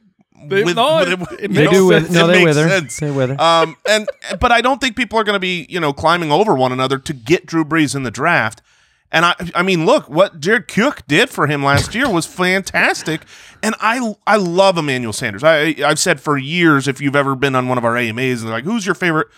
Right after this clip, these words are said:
Speaker 2: non-Cardinal to watch?" It's always been Emmanuel Sanders. I just think he's phenomenal. And now if he's the third option or, you know, a, a two A, a, you know, a two A, two B option with Jared Cook, uh, then <laughs> it's gonna be great. I mean, look,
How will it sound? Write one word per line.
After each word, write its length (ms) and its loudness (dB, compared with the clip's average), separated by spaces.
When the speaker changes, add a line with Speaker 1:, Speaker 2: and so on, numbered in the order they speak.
Speaker 2:
non-Cardinal 560 0
to 100 -4
watch?" 300 2
It's 100 -8
always 220 4
been 140 -2
Emmanuel 280 -6
Sanders. 340 -8
I 40 -8
just 260 -10
think 220 -6
he's 240 -8
phenomenal. 800 0
And 240 -4
now 380 2
if 120 -2
he's 360 -6
the 240 0
third 640 0
option 380 2
or, 280 0
you 100 -4
know, 180 0
a, 60 -6
a 160 0
two 340 -8
A, 140 -4
a, 60 -4
you 80 -4
know, 100 4
a 40 0
two 200 -2
A, 140 2
two 180 -4
B 280 0
option 320 2
with 120 -4
Jared 320 0
Cook, 280 -8
uh, 280 4
then 360 -2
<laughs> 100 -16
it's 160 0
gonna 240 0
be 140 -2
great. 260 0
I 60 0
mean, 200 2
look, 240 0